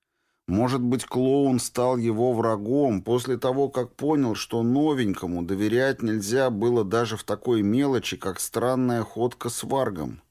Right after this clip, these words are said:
Варг тоже мёртв, и Шульц, и Мессер. Вообще проще сосчитать выживших после знакомства со Шрамом. Хорс, Факер и Капюшон —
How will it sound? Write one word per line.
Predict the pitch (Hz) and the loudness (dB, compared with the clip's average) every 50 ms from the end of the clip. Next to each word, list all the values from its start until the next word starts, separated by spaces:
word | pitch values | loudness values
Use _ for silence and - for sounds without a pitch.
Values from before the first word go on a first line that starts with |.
| _ _ _ _ _ _ _ _ _ _ _ _ | _ _ _ _ _ _ _ _ _ _ _ _
Варг | - 90 101 117 131 135 123 - - - | -6 -2 0 2 2 2 0 -4 -8 -8
тоже | _ 107 120 120 107 110 113 | _ 0 0 0 0 0 0
мёртв, | 113 117 120 117 110 92 - - - - - _ _ _ _ _ _ | 0 2 2 0 0 -2 -4 -10 -14 -16 -20 _ _ _ _ _ _
и | - - | -8 -6
Шульц, | 92 - - - 113 120 117 101 - - - - - - | -4 -4 -2 0 0 0 0 0 -2 -6 -6 -8 -10 -10
и | - - | -8 -4
Мессер. | 92 90 95 104 107 101 - - - 85 78 - - _ _ _ _ _ _ _ _ _ _ _ _ _ _ _ _ | -2 0 0 0 0 0 -2 -4 -4 -6 -6 -8 -12 _ _ _ _ _ _ _ _ _ _ _ _ _ _ _ _
Вообще | - 87 101 104 - - - - 165 165 156 | -4 -2 -2 -2 -2 -2 -2 0 2 2 2
проще | 113 - 110 104 123 135 139 131 - - 117 | 0 0 0 2 2 2 2 0 -2 -2 -4
сосчитать | - - 113 104 - - 107 - - 123 123 123 120 - | -4 -4 -4 -4 -2 -4 -4 -2 0 0 0 0 -2 -4
выживших | 98 92 120 147 143 113 107 101 92 - - - 95 - - | -4 0 2 2 2 2 0 -2 -4 -4 -6 -6 -8 -8 -10
после | _ - 104 113 - - 101 107 | _ -2 -2 -2 -2 -2 -2 -2
знакомства | 90 95 92 87 - - 85 113 101 - - - 95 | 0 -2 -4 -4 -4 -4 -4 -2 -2 -4 -4 -6 -6
со | 98 - - 92 | -4 -4 -4 -4
Шрамом. | 98 - - 95 - 90 85 78 76 67 58 58 - - _ _ _ _ _ _ _ _ _ _ _ _ _ _ _ _ _ _ _ _ _ - | -4 -4 -6 -4 -4 -4 -4 -4 -4 -6 -8 -10 -14 -20 _ _ _ _ _ _ _ _ _ _ _ _ _ _ _ _ _ _ _ _ _ -2
Хорс, | 95 98 110 120 131 135 135 123 - - - | 0 0 2 2 2 2 0 -2 -4 -6 -8
Факер | - - - 98 104 113 120 120 - - 127 117 - | -8 -4 -2 0 0 0 0 -2 -2 -2 -2 -2 -2
и | - - 104 98 | -4 -8 -10 -8
Капюшон — | - 110 101 - 104 98 - - - 110 113 113 113 104 87 78 | -6 -8 -8 -8 -8 -8 -6 -6 -2 0 2 2 2 2 0 -4